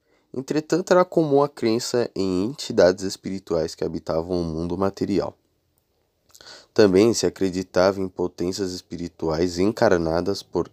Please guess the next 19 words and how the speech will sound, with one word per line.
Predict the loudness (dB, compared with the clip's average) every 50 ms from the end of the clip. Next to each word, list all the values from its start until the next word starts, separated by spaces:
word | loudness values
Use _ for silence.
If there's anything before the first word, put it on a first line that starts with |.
| _ _ 0
animais | 0 0 0 0 0 0 0 0 -2 -4
e | -6
na | -6 -6 -6
existência | -6 -6 -10 -14 -20 -20 -20 -20 -20 -18 -12 -10 -10 -10 -10 -14 _ 0 0 2 2 0 -4 -4
de | -6 -6
pessoas | -4 -4 -4 -4 -2 0 2 2 2 0
que | -4 _
poderiam | 0 0 2 2 2 2 2 2 2 0 0 -4 -8 -16 -20 -20 -20 -20 -20 -20 -4 _
estabelecer | 0 0 2 4 4 6 6 6 6 4 0 0 0 -2 -2 -2
contato | -4 -6 -6 -6 -6 -4 -2 0 0 0 0 -2 -8
com | -6 -4 -4 -2
o |
mundo | -2 -2 -4 -6
espiritual, | -10 -12 -10 -8 -8 -8 -6 -4 0 2 2 2 0 -2 _ _ _ _ _ _ _ _ _
pajés, | 4 4 4 2 0 -4 -4 -6
sendo | -8 -12 -18 -18 -16 -8 -4 -4 -4 -2 -4 -4 -6 -6 _ -2
homem | -2 -2 0 -2 -2 -2 0
ou | 0 0
mulher. | 0 0 0 2 0 0 0 -4